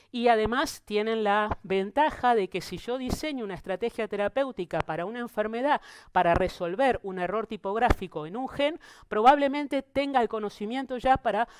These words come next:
trasladarlo a otro gen. O sea que es, es algo que se podría, eh, si yo resuelvo eh, una enfermedad genética la curo, probablemente esté en condiciones de ir trasladando esto también a otras enfermedades.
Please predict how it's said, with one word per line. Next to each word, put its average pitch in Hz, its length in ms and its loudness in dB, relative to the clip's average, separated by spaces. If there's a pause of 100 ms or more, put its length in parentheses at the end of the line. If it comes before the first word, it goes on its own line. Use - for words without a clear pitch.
(140)
trasladarlo 180 760 2
a 170 40 0
otro 160 200 -10
gen. 147 300 -14
O 156 40 -16
sea 180 200 -6
que 185 80 -8
es, - 200 -12
es 233 300 -2 (320)
algo 262 300 0
que 220 80 -4
se 196 160 -4
podría, 240 560 0 (360)
eh, 165 300 -2
si 196 220 -8
yo 247 180 -2
resuelvo 208 840 -4 (420)
eh, 160 200 -6
una 277 240 -2
enfermedad 220 440 0
genética 170 640 -8
la 156 120 -8
curo, 302 380 -4 (260)
probablemente 277 580 2
esté - 180 -6
en 247 100 -6
condiciones 233 640 -6
de 214 300 0
ir 226 280 -4 (140)
trasladando 196 680 0
esto 202 300 -8
también 170 340 -6
a 165 80 -6
otras 156 300 -12
enfermedades. 139 720 -16